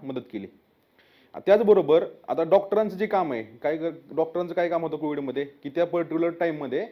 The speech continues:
काय करणं, लोकांची सेवा करणं, पण रूल्स आणि रेग्युलेशन्स जेवढे काही स्ट्रिक्ट नव्हते, म्हणजे किती तास तुम्ही काम केलं पाहिजे काय, पण डॉक्टर्स असतील, नर्स असतील, ह्यांनी त्यांचं काय कर्तव्य ओळखलं आणि ते काय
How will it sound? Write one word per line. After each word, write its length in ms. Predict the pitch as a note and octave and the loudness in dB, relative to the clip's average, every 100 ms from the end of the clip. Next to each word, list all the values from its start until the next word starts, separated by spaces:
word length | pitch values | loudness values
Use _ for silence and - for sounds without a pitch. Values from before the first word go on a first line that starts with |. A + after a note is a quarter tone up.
| - _ _ | -14 _ _
काय 120 | D3+ | -4
करणं, 300 | D3+ C3 D3 | -2 -4 -4
लोकांची 360 | F3 F3 F3 F3+ | -4 -4 -4 -4
सेवा 220 | G3+ F3+ | 0 0
करणं, 280 | C#3+ A#2+ G#2 - _ _ _ _ | 0 -4 -10 -16 _ _ _ _
पण 160 | G3+ A#3 - | -4 -4 -2
रूल्स 360 | D3 F#3+ B3 B3 | 0 2 2 2
आणि 160 | A3+ | 2
रेग्युलेशन्स 580 | A3+ G#3 A3 A3 A3+ G#3 - _ - B2+ | 2 2 0 0 -2 -6 -12 _ -18 2
जेवढे 240 | F3 G3 | 4 6
काही 140 | A3 G#3+ | 6 2
स्ट्रिक्ट 320 | - G#3+ E3+ | 0 -4 -2
नव्हते, 260 | F3+ C#3 B2 | -4 -4 -6
म्हणजे 220 | B2+ D3+ | -8 -10
किती 120 | C3 | -4
तास 160 | E3 E3 | -4 -4
तुम्ही 160 | D#3 | -8
काम 180 | D3+ C#3+ | -6 -6
केलं 220 | C3 B2+ | -6 -8
पाहिजे 240 | A2+ A2 A#2+ | -6 -8 -8
काय, 280 | B2 A#2 - _ _ _ _ | -6 -6 -8 _ _ _ _
पण 180 | E3+ A3+ - | -6 -6 -8
डॉक्टर्स 460 | C3+ E3+ E3+ F#3+ E3+ | 0 0 0 -4 -2
असतील, 400 | E3+ - D#3+ D#3+ | -4 -4 -6 -4
नर्स 300 | D#3+ E3+ D#3+ | -2 -4 -4
असतील, 420 | D#3 - D3+ D#3 C#3 - _ _ - | -8 -6 -8 -8 -10 -18 _ _ -8
ह्यांनी 260 | D3+ E3 | -6 -4
त्यांचं 440 | F#3 F3+ E3+ E3 F#3+ | -4 -4 -6 -6 -4
काय 260 | F3 F3+ | 0 0
कर्तव्य 460 | G3 G3+ - F#3+ F#3+ | 0 -2 -2 -2 0
ओळखलं 400 | F3+ F3+ D#3 - - _ - | 2 0 0 -8 -10 _ -14
आणि 160 | B2+ | -12
ते 140 | E3 E3 | -10 -6
काय 260 | F3+ B3 | -4 -6